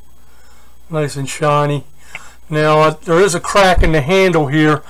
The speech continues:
I don't know how, it, it, the, ha-, the hammer's not loose. So what I'm gonna do is I'm gonna take all this paint and whatever else is on here,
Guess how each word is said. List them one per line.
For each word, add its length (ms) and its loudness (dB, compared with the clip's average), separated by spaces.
I 140 0
don't 100 4
know 100 4
how, 360 2
it, 160 -14
it, 160 -12
the, 80 -8
ha-, 360 0
the 100 -8
hammer's 420 0
not 280 2
loose. 400 0
So 160 -4
what 140 2
I'm 40 2
gonna 140 2
do 100 -2
is 80 2
I'm 80 4
gonna 140 2
take 240 0
all 220 4
this 180 0
paint 460 0
and 400 -2
whatever 400 4
else 240 6
is 140 -6
on 200 4
here, 300 0